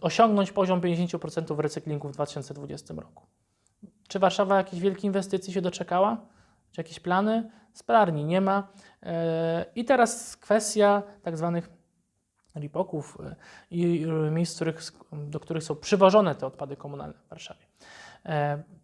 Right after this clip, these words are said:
ten, unijne założenia zakładały, by tworzono wojewódzkie plany zagospodarowania odpadami. I od wielu lat, to jest kompetencja,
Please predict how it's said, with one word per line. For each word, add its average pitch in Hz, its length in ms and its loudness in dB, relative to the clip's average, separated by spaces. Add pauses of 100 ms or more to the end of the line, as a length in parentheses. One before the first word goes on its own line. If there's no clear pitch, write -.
(160)
ten, 156 300 -8
unijne 196 420 2
założenia 180 480 4 (340)
zakładały, 170 680 4
by 175 120 -2
tworzono 175 440 -2 (220)
wojewódzkie 175 460 -2
plany 175 340 2 (140)
zagospodarowania 151 840 0 (280)
odpadami. - 480 -10 (380)
I 190 80 0
od 180 80 0
wielu 311 200 4
lat, 175 240 6
to 240 80 0
jest 240 280 -2
kompetencja, 196 840 2